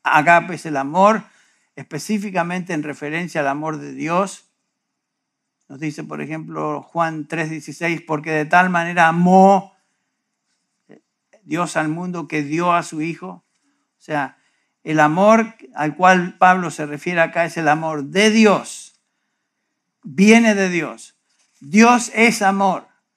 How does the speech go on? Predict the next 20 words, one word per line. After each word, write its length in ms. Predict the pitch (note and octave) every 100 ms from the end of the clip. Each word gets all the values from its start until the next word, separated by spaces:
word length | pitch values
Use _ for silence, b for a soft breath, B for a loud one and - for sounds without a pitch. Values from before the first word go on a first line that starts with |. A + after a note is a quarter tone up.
| _ _ _ G#3
Esa 240 | A3 G#3+
es 80 | F#3
su 280 | - A3+ A#3+
naturaleza. 880 | A3 G3+ G3 F3 F#3+ F3+ - B2+ _ _ _ _ -
Y 100 | F#3+
un 140 | A3
hombre 640 | A#3+ B3+ A#3 A3+ G#3+ G#3 -
sin 320 | - A3+ A3+
el 140 | G#3+
Espíritu 480 | F3+ D3+ A3 G#3 G3
Santo 360 | F#3+ G#3 G3+ F#3
de 80 | G3
Dios 120 | G3+
no 300 | G3+ G3 F3
puede 320 | A3 A#3 A3
amar 340 | F3+ F3+ F3+ F3
de 120 | F3+
esta 200 | F#3 E3
manera 460 | D#3+ E3 F3 D3+
naturalmente. 880 | C3 C3 C#3 D3 D#3 F3 D#3+ - _